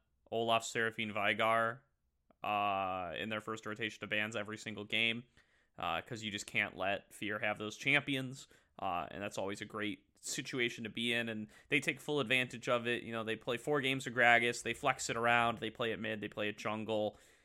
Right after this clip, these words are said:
Um, they really try to give Faisal these winning matchups, and I do think Faisal winning top is the consistent factor in both of their wins in this series. Um,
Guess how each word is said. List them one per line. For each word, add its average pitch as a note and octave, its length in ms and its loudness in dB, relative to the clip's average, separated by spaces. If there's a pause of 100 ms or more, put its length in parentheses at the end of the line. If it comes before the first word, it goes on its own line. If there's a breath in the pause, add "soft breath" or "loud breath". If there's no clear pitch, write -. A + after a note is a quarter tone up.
(380 soft breath)
Um, F#2+ 500 2 (640)
they A2+ 140 4
really A2 300 0
try A2+ 240 0
to G#2+ 60 2
give G#2+ 220 -2
Faisal A2 480 0
these G#2+ 200 -6
winning A2 260 -4
matchups, G#2+ 680 -2
and G#2+ 120 -2
I G#2+ 80 2
do A#2+ 260 -2
think A2+ 320 0
Faisal A2+ 720 0
winning A2 360 -2
top A2 540 2
is G#2 600 0
the G#2 260 -6
consistent A2 640 -8
factor A2+ 640 2
in G#2+ 240 -4
both A2 300 -4
of G#2+ 120 -10
their G2+ 180 -4
wins A2+ 500 -2
in G#2 140 -6
this G#2+ 160 -6
series. G#2+ 640 -4 (380 soft breath)
Um, F#2+ 380 -2